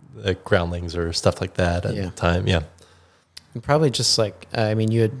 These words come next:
Speaker 2: recently moved to L A, so a good way to, like, go do something, maybe meet some people, you
Speaker 1: Yeah.
Speaker 2: know, just kinda get connected. Like, "Hey, what,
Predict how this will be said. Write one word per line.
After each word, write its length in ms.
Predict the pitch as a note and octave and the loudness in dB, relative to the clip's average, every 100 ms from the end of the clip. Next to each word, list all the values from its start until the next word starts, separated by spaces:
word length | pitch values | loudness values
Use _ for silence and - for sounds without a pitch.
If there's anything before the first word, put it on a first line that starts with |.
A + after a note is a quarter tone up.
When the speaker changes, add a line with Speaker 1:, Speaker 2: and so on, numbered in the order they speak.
| - C3 | -6 4
Speaker 2:
recently 420 | C#3 C3+ A#2+ A#2 | 4 6 6 6
moved 280 | A2 A2 - | 6 4 0
to 80 | |
L 160 | G#2+ A2 | -2 -2
A, 100 | G#2+ | -2
so 240 | G#2 A#2+ A#2+ | 0 2 2
a 40 | |
good 160 | C3 B2 | 4 4
way 140 | B2+ | 4
to, 60 | A2+ | 4
like, 160 | A2 | 2
go 120 | G#2 A#2 | 2 2
do 140 | B2+ | 2
something, 360 | - A#2+ A#2 G#2+ | 2 0 0 0
maybe 220 | G#2 G2+ | 0 4
meet 160 | C3+ C3+ | 4 4
some 160 | B2 | 2
people, 500 | A#2 A#2 - G#2+ G#2 B2+ | 2 -2 0 0 2 4
you 40 | |
Speaker 1:
Yeah. 180 | G#2 F#2+ | 6 6
Speaker 2:
know, 80 | F#2+ | 2
just 140 | F#2 | 0
kinda 140 | - G#2 | -2 0
get 180 | G#2 - | -2 -2
connected. 440 | G#2 G2+ - G#2 | -4 -4 -2 -2
Like, 200 | G2 F#2+ | -2 -2
"Hey, 180 | B3 C#4 | -2 0
what, 200 | B2 | 0